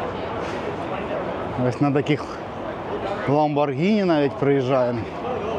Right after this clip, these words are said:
повболювати за улюблену команду. Напевно, ця людина купила не, не білет за триста п'ятдесят доларів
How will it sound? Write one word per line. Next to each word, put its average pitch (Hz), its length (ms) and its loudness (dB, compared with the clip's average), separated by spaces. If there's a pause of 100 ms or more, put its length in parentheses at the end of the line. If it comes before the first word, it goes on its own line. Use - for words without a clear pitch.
(580)
повболювати 151 760 4
за 143 160 6
улюблену 139 460 4
команду. 135 440 4
Напевно, 147 460 4 (680)
ця 156 140 4
людина 156 360 4
купила 147 460 4
не, 147 300 2 (140)
не 151 180 8
білет 147 340 6
за 127 100 2
триста 131 280 4
п'ятдесят 127 340 4
доларів 143 320 4